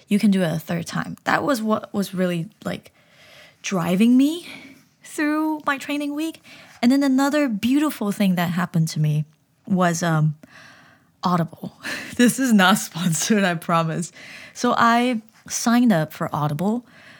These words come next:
not as a consumer. <laughs> I signed up to be, I wanted to try out to be, like, a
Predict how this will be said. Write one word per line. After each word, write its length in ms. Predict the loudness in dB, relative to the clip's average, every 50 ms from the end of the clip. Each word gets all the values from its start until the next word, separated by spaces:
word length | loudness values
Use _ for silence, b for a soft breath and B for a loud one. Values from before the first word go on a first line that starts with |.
| B B B B
not 520 | 4 4 4 4 2 0 -2 -6 -8 -12 -12 -14 _ _ _ _ _ _ _ _ _ 0
as 160 | 2 2 2
a 60 | 0
consumer. 580 | 2 2 0 2 0 0 -2 -2 -2 -2 2 2 4 4 2 B B B
<laughs> 320 | B B _ _ _ -2
I 80 | 0 0
signed 280 | 2 4 2 2 2
up 80 | 0 -2
to 120 | -4 -4
be, 420 | -2 0 0 0 0 0 -2 -4 -6 B B B B B B B B
I 80 | 0 0
wanted 400 | 2 2 2 2 2 2 0 -4 -4 -4
to 80 | -4 -4
try 400 | -4 -6 -6 -4 -2 0 0 0
out 360 | 0 0 0 -2 -2 -4 -10 _ _ _ _ _ _ _ _ _ _ -10
to 100 | -8 -6
be, 120 | -6 -4
like, 200 | -4 -4 -4 -4
a 260 | -6 -8 -8 -10 -12